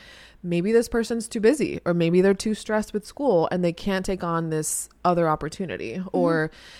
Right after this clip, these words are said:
Speaker 1: they might, we might, we maybe need to wait until they graduate 'cause I really wanna work with them, but it might be, like, too much right now.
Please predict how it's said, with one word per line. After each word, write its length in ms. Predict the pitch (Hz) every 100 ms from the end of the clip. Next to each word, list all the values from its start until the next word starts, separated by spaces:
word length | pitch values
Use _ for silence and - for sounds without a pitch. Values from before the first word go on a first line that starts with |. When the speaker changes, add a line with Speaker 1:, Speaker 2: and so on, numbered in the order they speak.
| -
Speaker 1:
they 140 | 196 180
might, 580 | 170 170 175 170 -
we 160 | - 202
might, 260 | 190 170 202
we 140 | 214
maybe 220 | 214 226
need 160 | 220 208
to 100 | 190
wait 320 | 160 175 180
until 220 | 170 170
they 80 | 160
graduate 720 | 156 170 165 170 156 135 135
'cause 100 | 175
I 60 | 160
really 320 | 170 220 190
wanna 200 | 170 156
work 160 | 180
with 140 | 180 165
them, 180 | 151 156
but 160 | 160
it 80 | 170
might 220 | 170 170
be, 100 | 170
like, 200 | 165 151
too 160 | - 170
much 180 | 143 147
right 180 | - -
now. 260 | 50 185